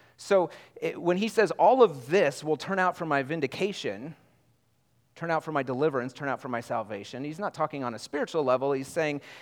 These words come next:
"Whether I die or live, it's gonna turn out to vindicate me." So joy,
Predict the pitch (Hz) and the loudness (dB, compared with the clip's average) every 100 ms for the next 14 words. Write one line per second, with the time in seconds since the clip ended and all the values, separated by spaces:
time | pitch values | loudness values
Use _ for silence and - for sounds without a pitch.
0 | - 110 151 226 226 190 151 156 160 170 | -14 0 4 6 6 6 6 8 8 6
1 | 170 151 165 147 127 143 196 180 113 107 | 4 2 0 2 0 0 2 2 0 -2
2 | 143 - - - - _ _ _ _ _ | -6 -14 -20 -20 -20 _ _ _ _ _
3 | _ _ _ _ _ _ _ _ _ _ | _ _ _ _ _ _ _ _ _ _
4 | _ _ _ _ _ _ _ _ _ _ | _ _ _ _ _ _ _ _ _ _
5 | _ _ _ _ - 202 151 - 170 147 | _ _ _ _ -8 -6 -6 -8 -6 -2
6 | 151 151 - 131 110 131 143 113 - 101 | -2 -4 -6 -10 -8 -8 -6 -8 -8 -10
7 | 90 92 - _ _ _ _ _ _ _ | -12 -20 -20 _ _ _ _ _ _ _
8 | _ _ _ _ _ _ _ _ _ _ | _ _ _ _ _ _ _ _ _ _
9 | _ _ _ _ _ _ _ _ _ _ | _ _ _ _ _ _ _ _ _ _
10 | _ _ _ _ _ _ _ _ - 175 | _ _ _ _ _ _ _ _ -4 -2
11 | 151 117 - 240 294 185 117 98 117 | -4 -12 -10 -4 0 2 2 0 -4